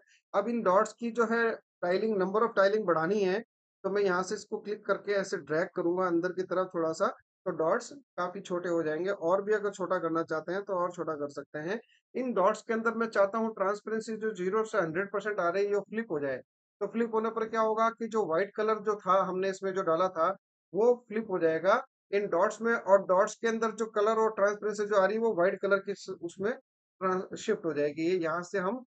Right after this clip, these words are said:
फ्लिप कर सकते हैं ट्रांसपेरेंसी और कलर के मोड को। तो ये कुछ इस तरह से color flip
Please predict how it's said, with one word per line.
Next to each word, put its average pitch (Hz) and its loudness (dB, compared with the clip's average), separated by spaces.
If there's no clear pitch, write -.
फ्लिप 233 -2
कर 170 2
सकते - -8
हैं 233 -2
ट्रांसपेरेंसी 190 -2
और 190 2
कलर 190 2
के 262 2
मोड 180 2
को। 135 -2
तो 226 2
ये 240 2
कुछ 247 -8
इस 233 -8
तरह 254 -2
से 254 0
color 240 4
flip 269 -6